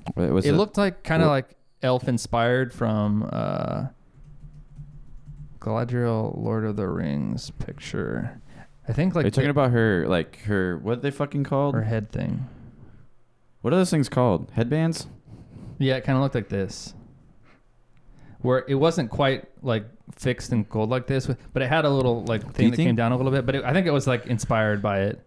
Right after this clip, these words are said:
Speaker 1: Do you think the, the actress that plays, uh,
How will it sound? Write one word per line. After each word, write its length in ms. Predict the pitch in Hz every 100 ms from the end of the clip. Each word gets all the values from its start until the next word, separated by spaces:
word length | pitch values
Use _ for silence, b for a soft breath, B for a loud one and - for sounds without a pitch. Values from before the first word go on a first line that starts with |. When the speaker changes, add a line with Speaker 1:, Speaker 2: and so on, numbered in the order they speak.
| -
Speaker 1:
Do 60 | 107
you 60 | 113
think 200 | 170 175
the, 360 | 143 117 107 78
the 80 |
actress 380 | 85 90 - 95
that 100 | 92
plays, 320 | - 92 85
uh, 580 | 87 82 80 76 73 73